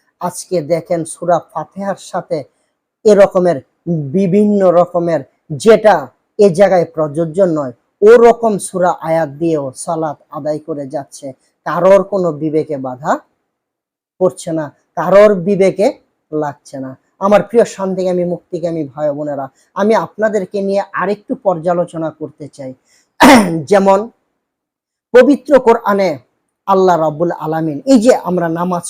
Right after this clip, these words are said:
পড়ি, নামাজে সর্বপ্রথম আমরা নামাজে দাঁড়াইলাম, তাকবীরে তাহরিমা দিচ্ছি। তাকবীরে তাহরিমাতে আমরা কি বলতেছি? "হে আল্লাহ, তুমি পবিত্র, তোমার প্রশংসা করছি, তোমার নাম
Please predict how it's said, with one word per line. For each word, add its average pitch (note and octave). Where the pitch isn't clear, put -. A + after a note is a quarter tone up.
পড়ি, C3
নামাজে G#3+
সর্বপ্রথম G3
আমরা E3+
নামাজে F3
দাঁড়াইলাম, D3
তাকবীরে F3
তাহরিমা D3+
দিচ্ছি। C3
তাকবীরে F#3+
তাহরিমাতে G3+
আমরা F3+
কি -
বলতেছি? E3+
"হে G#3+
আল্লাহ, D3+
তুমি A3
পবিত্র, F3
তোমার B3
প্রশংসা G#3+
করছি, G#3
তোমার A#3
নাম G3